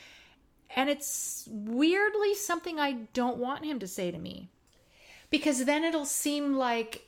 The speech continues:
it's like I don't want to do this, and it'll seem like I'm ungrateful or an ingrate, not wanting to be there or take care of him.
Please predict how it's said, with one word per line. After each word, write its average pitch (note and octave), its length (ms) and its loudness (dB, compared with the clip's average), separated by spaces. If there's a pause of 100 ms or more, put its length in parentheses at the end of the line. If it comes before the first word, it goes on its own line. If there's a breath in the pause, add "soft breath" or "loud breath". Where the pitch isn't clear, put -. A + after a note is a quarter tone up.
it's - 580 -2
like A3 160 2
I G#3+ 120 4
don't A3 240 0
want G#3 180 0
to G3+ 60 -2
do G#3 260 -2
this, F#3 480 -2
and F3 640 -4 (1120)
it'll G3 220 0
seem G3+ 260 -2
like F#3 220 -2
I'm F3 360 -2
ungrateful F3 800 -2
or D#3+ 140 0
an D#3 160 -4
ingrate, E3 520 -2
not F3 280 -4
wanting E3 320 -4
to F3 140 -8
be F3+ 280 -6
there D#3 420 -2
or D#3 60 -8
take - 260 -10
care D#3+ 260 -8
of - 120 -12
him. F#3 300 -14